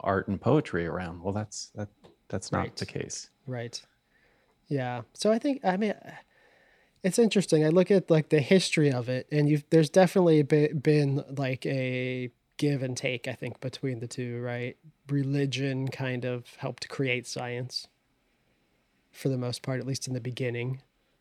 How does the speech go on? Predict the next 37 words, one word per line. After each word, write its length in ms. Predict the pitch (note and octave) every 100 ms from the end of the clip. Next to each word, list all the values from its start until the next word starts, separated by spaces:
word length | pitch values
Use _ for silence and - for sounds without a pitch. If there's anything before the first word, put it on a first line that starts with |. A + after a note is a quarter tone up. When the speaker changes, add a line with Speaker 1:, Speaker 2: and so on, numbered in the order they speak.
| -
Speaker 2:
I 80 | A#2
think. 480 | C3 B2+ - - _ _ _ _ _ _ _
Um, 460 | B2+ A#2+ A#2+ A#2+ A#2+ _ _
I 80 | C3
don't 180 | B2+ B2+ _ _ _ _ _ _ - _ C#3+
really 380 | B2+ D3 C3+ B2+
know 180 | B2+
a 40 | B2
lot 200 | B2 B2
of 100 | A#2
the 60 |
<laughs> 0 |
history 500 | - B2 - - -
about 380 | E3+ - D#3+ C#3+
it, 100 | C#3+
but 120 | D3+
I 120 | D3 D3
think, 320 | D#3 C#3 D3+
uh, 80 | C3
the 140 | C3
church 440 | - C#3 C3+ G2+
Speaker 1:
Right. 120 | - -
Speaker 2:
funded 360 | D3 C#3 C3+
a 60 | C3
lot 300 | C3+ C3+ C3+
of 60 | B2+
the 80 |
beginning 640 | B2 B2+ C3+ C3 B2+ B2 B2 _ _ _ _ _ _ _ _ -
of 180 | C#3 A#2+
the, 100 | C#3 -
you 180 | D3+
know, 260 | C3+ B2+ C3
the 160 | C#3+ D3
early 340 | D3+ C#3+ C3+
concepts 580 | B2+ C#3 B2+ - C3 -
of 100 | C3+
science. 580 | - C3 B2+ B2+ B2 -